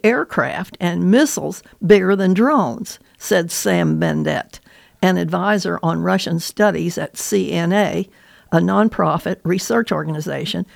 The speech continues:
based in Virginia. "Apart from creating a sense of vulnerability in Russia," he said, "Ukrainian drone attacks might serve to test Moscow's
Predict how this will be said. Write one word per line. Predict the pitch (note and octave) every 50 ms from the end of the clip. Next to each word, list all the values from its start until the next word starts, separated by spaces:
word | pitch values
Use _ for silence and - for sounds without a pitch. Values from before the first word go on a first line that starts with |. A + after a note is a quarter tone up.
| _ _ _
based | - F3+ F3+ F#3 - -
in | F3+ D#3+
Virginia. | E3+ F3+ E3+ - C4+ B3 A#3 G#3 E3 F3+ - - _ _ _ _ - - - - - - - - _ - - - - - - - - - - _ -
"Apart | A3+ G#3+ - D4 D4 F4 E4 - - -
from | - G#3+ G3+
creating | G3+ - - A3 G#3 G#3 A#3 A#3+ B3 A#3+ A3 G#3 G3
a | F3+ F3
sense | - - - A#3 A3+ A3+ A3 -
of | F3+ D#3+
vulnerability | E3 F#3 G#3 G3+ G3 F#3 F3 E3 D3+ E3 B3 D4 D#4+ A#3+ G#3 - G#3 F3 E3+
in | E3 D3+ D3+
Russia," | D3+ D#3 D#3 E3 - - D3+ D3+
he | - - E3 D3+
said, | - - - D3 C#3 B2+ - G#3 - _ _ _ _ _ _ _ - - -
"Ukrainian | A#3 G#3+ G3 - - B3 B3 B3 B3 A#3 A3 G3 F#3 F#3
drone | D#3+ G3+ G3 G#3 A3+ B3+ C#4 D#4 C#4+ B3+ - -
attacks | F3+ F3 - - E3 C3+ A#2+ - F#3 - - - -
might | F3 G3 A#3 C4+ D4+ - - -
serve | - - F3 D#3+ - - F3+ G3 -
to | - -
test | E3 - - - F#3+ G#3+ A3 - -
Moscow's | E3+ F3 F3+ F#3 F#3+ - - F3+ E3+ D#3+ D3 E3 E3+ -